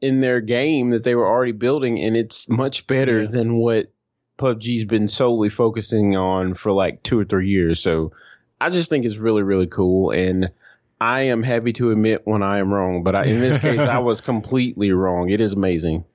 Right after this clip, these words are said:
Speaker 1: Okay, so I wanna correct myself on one thing. Co-, Black Ops four is just multiplayer. So
Speaker 2: do you think it'd be
Speaker 1: that's
Speaker 2: more affordable?
Speaker 1: That's interesting. I'm, I'm sure it's still gonna be sixty bucks, but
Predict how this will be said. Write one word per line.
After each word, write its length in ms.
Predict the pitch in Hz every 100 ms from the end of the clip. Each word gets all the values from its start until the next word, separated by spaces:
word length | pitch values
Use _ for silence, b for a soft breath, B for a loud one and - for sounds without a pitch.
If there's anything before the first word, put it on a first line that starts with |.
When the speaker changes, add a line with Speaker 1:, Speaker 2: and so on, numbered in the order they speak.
| _ -
Speaker 1:
Okay, 280 | 196 185 156
so 220 | 147 151 143
I 120 | 120
wanna 460 | 160 165 151 135 - -
correct 300 | 143 131 95
myself 420 | 127 123 131 120
on 100 | 113
one 160 | 110 95
thing. 280 | 104 98 95
Co-, 180 | - -
Black 260 | 117 143 170
Ops 300 | 190 143 - -
four 340 | - 139 135
is 300 | - 113 101
just 520 | 101 104 120 127 -
multiplayer. 760 | 101 104 98 - - 57 - - _ _ _ -
So 420 | - 95 80 78 b b _ _ _
Speaker 2:
do 80 | 123
you 60 | 139
think 120 | 147
it'd 120 | 139
be 40 | 139
Speaker 1:
that's 160 | 131
Speaker 2:
more 120 | 139
affordable? 520 | - 135 147 156 185 - _ _ _ B B B _ _
Speaker 1:
That's 420 | 113 117 127 - -
interesting. 580 | 123 104 95 - 104 107
I'm, 240 | 185 220
I'm 220 | - 185 233
sure 240 | - 190
it's 100 | 139
still 220 | - 131
gonna 160 | 120 110
be 140 | 107
sixty 380 | 95 113 95 -
bucks, 440 | 78 107 95 73 -
but 360 | - 95 85